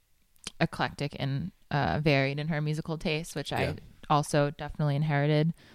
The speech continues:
Speaker 1: Um, she grew up, like, playing guitar and actually was majoring in guitar in school, and then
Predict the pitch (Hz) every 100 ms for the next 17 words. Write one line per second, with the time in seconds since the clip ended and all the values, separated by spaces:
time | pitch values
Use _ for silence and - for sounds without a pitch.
0 | - - 156 147 143 139 - - - 156
1 | 151 147 - _ _ _ - 160 185 175
2 | 156 - - - _ _ - 165 143 143
3 | 170 143 143 139 160 147 - 151 147 151
4 | 180 214 220 220 214 214 220 - - -
5 | _ _ - - 196 226 208 208 214 208
6 | 196 202 - 202 202 208 165 160 156 147
7 | 151 156